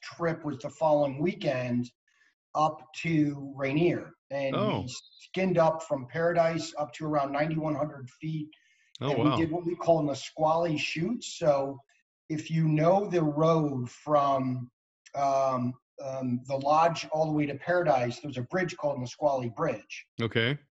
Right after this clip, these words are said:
Speaker 1: And in March, you can literally ski all the way down to the bridge, which is around sixty-three hundred vertical feet.
Speaker 2: Oh, no kidding.
Speaker 1: And then you
Speaker 2: Wow.
Speaker 1: just hike off the bridge to the little parking lot, and then you do a shuttle, um, service between that parking lot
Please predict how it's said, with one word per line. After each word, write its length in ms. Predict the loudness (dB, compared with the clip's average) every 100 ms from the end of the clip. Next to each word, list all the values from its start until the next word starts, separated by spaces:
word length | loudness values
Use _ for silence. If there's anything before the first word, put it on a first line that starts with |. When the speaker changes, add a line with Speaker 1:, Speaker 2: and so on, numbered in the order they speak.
| -4
Speaker 1:
And 120 | -4
in 220 | -2 0
March, 600 | 4 6 4 2 -6 -12 -10
you 180 | -8 -4
can 180 | 0 2
literally 440 | 2 2 0 -4
ski 460 | -10 -6 -4 -2 -2
all 240 | 0 0 0
the 60 |
way 200 | 0 -2
down 340 | 2 2 2 0
to 120 | -6
the 100 | -8
bridge, 520 | -4 -2 -2 -2 -10
which 180 | -14 -14
is 80 | -12
around 440 | -6 -4 -2 -4 -8
sixty-three 1300 | -12 -14 -14 -12 -6 -4 -4 -6 -10 _ -10 -6
hundred 300 | -4 -4 -4
vertical 320 | -6 -6 -8 -10 -2
feet. 100 | 2
Speaker 2:
Oh, 180 | 2
no 240 | 2 2 0
kidding. 520 | 2 2 2 -2 -10 -18 _ -14
Speaker 1:
And 100 | -2
then 80 | 0
you 40 |
Speaker 2:
Wow. 240 | 2 2 0
Speaker 1:
just 120 | -4 -10 _ _ -2
hike 340 | 2 4 6
off 380 | 6 6 2 -2
the 80 | -6
bridge 400 | 0 0 0 -4
to 60 |
the 60 | -4
little 260 | -2 -2 -2
parking 420 | 0 0 0 0
lot, 220 | 2 2
and 80 | 0
then 100 | -4
you 100 | -4
do 140 | -4
a 40 | -6
shuttle, 540 | 0 2 2 -2 -6 _ _ _ _ -2
um, 540 | 0 2 2 0 -2 -10
service 380 | -4 -4 -4 -8
between 340 | -12 0 4
that 240 | 6 4 4
parking 320 | 2 2 -2
lot 280 | 2 2